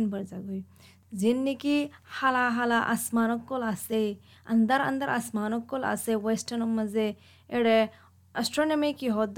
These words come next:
হ'লে ইয়াৰ মাজে কি ঠাণ্ডা গেছসকল আছে, ঠাণ্ডা কি হদে দুলকল আছে ইন্দিলা জাগা মাজে। তই এৰে কত দিলা নয়া নয়া তাৰাকল ফয়দা অ। আৰু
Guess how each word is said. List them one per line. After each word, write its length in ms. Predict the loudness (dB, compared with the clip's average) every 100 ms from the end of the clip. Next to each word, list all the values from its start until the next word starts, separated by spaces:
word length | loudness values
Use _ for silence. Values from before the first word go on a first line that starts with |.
| 0
হ'লে 240 | 2 2 0 -2 -6
ইয়াৰ 220 | -2 2 2 2
মাজে 240 | 0 -4 -6 -4
কি 100 | -4 -6 _ -4
ঠাণ্ডা 360 | -2 0 0 -2 -4
গেছসকল 500 | -6 -6 -12 -10 -10 -12
আছে, 220 | -12 -12 -12 -20 -20 _
ঠাণ্ডা 420 | -4 -2 0 0 -2 -6 -18 _ -12
কি 80 | -10
হদে 240 | -8 -2 -2 0
দুলকল 460 | 0 -2 -2 -8 -10 -10
আছে 240 | -10 -8 -8 -10 -12
ইন্দিলা 260 | -8 -4 -4 -2
জাগা 200 | -4 -4 -6
মাজে। 320 | -8 -6 -6 -6 -16 -20 _
তই 160 | 0 0 0 0
এৰে 200 | 2 2 -2 -8 -20 _ -16 0
কত 260 | 0 0 -2 0
দিলা 300 | -2 0 0 0 -2
নয়া 240 | -2 0 -2 -4
নয়া 300 | -4 -2 -2 -6 -12 _ _ _
তাৰাকল 600 | -6 -2 -4 -4 -2 -2 -2 -6
ফয়দা 360 | -6 -4 -4 -6 -4
অ। 40 | -6 -6 -14 _ _ -6
আৰু 120 | -6